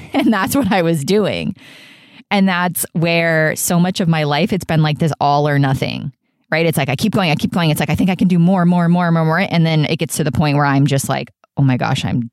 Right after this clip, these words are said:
dying," or I'm injured. <laughs> Not dying, but you know what I mean? Like, I injure myself, or I get sick, or I'm just so burnt out through adrenal fatigue. Like, clearly, right? I had so many hormonal issues in my past. It's so evident that, wow, great,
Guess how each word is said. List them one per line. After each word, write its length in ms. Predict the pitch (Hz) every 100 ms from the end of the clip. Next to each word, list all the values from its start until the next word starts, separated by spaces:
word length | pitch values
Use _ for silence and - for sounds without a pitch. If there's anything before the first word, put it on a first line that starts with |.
| _
dying," 320 | - - 107
or 160 | - 139
I'm 140 | 135 -
injured. 500 | 139 131 123 78 165 - 262 - 254 254
<laughs> 440 | 226 - - 262
Not 200 | - 151
dying, 280 | - - -
but 100 | 139
you 100 | 170
know 60 | 170
what 100 | 151
I 40 |
mean? 160 | 143 135
Like, 140 | 131
I 100 | 156
injure 380 | - 214 196 175
myself, 500 | 165 143 - 131 147
or 100 | 160
I 60 | 165
get 200 | 196 -
sick, 460 | - 349 175 -
or 120 | 156
I'm 120 | 156 151
just 240 | 156 -
so 220 | 190 180
burnt 280 | 170 160 175 -
out 420 | 156 156 151 - - -
through 160 | 202 208
adrenal 380 | 202 220 233 202
fatigue. 480 | 180 - 156 135 135
Like, 180 | 139
clearly, 440 | - - 202 180 139
right? 240 | 143 151 -
I 80 |
had 200 | 160 165
so 200 | 147 180
many 200 | 175 170 165
hormonal 520 | 160 151 147 156 143
issues 260 | 147 151
in 120 | 143 131
my 100 | 131
past. 260 | 190 156
It's 180 | - -
so 580 | - - 175 185 170 156 - _ -
evident 500 | 190 208 156 135 117
that, 320 | 143 139 - - _ _ _ -
wow, 340 | 453 190 143 -
great, 280 | 214 208